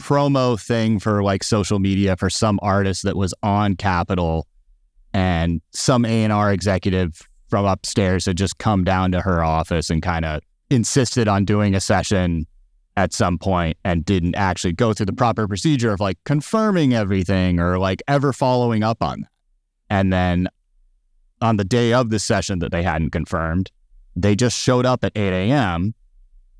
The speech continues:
There wasn't supposed to be anything in Studio A until, like, one o'clock that afternoon. I was there on the day runner shift making coffee,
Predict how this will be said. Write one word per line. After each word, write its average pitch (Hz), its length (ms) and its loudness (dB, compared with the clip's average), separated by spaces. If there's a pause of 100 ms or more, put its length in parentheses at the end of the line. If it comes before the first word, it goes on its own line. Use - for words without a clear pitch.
(120)
There 123 120 2
wasn't 123 280 0
supposed 120 240 -2
to 107 60 -2
be 107 100 0
anything 104 340 0
in 95 80 0
Studio 95 500 2
A 92 220 0
until, 87 280 0
like, 85 160 -2
one 95 180 0
o'clock 90 380 -2
that 82 160 -2
afternoon. 82 800 -2 (640)
I 117 160 2
was 131 160 0
there 107 400 0
on 98 180 0
the 85 60 -2
day 104 320 0
runner 113 320 0
shift - 440 -4
making 92 340 0
coffee, 98 640 -2